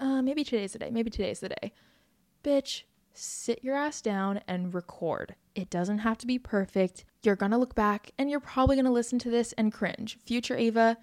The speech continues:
you know, I know, I know you've grown a lot. I'm speaking to my future self here, and I think we all need to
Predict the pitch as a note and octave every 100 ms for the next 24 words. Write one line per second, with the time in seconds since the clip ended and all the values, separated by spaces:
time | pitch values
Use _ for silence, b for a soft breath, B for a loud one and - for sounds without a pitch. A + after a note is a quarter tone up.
0 | b b - A#3+ A3 A3 - _ - A#3+
1 | C4 B3+ B3 - A3 B3+ B3+ A#3 - G3+
2 | G3 G3+ F3+ - - G#3+ - C#4+ D#4+ -
3 | A3 - F#3+ - F3 - - - F3+ G3
4 | - C#4 C#4 C4 F3+ F3+ F#3 F3 F3 -
5 | - E3+ D#3+ E3+